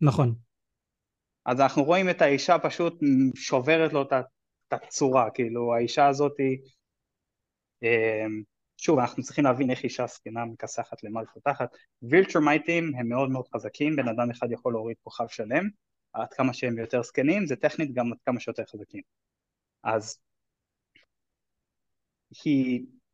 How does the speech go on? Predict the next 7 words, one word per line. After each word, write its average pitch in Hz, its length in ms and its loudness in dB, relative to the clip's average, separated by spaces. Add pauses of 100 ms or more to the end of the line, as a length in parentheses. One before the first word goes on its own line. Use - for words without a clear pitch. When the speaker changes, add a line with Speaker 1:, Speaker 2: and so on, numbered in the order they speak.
(180)
Speaker 2:
שוברת 214 520 6
למרק 165 320 6
את - 60 -2
התחת 165 400 2 (260)
<laughs> 233 1200 6
בצורה 170 460 2
מפגרת. 160 680 0